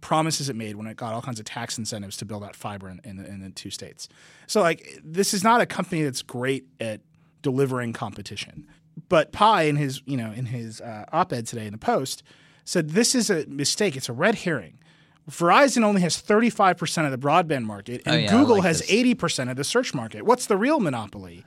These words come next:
Speaker 2: <laughs>
Speaker 1: And it's like, dude, Google doesn't have to put fiber in the ground. Like,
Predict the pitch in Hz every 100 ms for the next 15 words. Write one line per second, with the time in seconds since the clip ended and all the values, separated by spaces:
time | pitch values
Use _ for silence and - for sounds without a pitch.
0 | 98 - 151 - 214 226 - 214 - _
1 | - _ _ 127 143 160 208 277 240 -
2 | _ _ _ 180 - 214 240 269 247 247
3 | 226 202 - - - - 226 - - -
4 | 214 311 220 151 131 120 131 110 90 90
5 | 131 165 160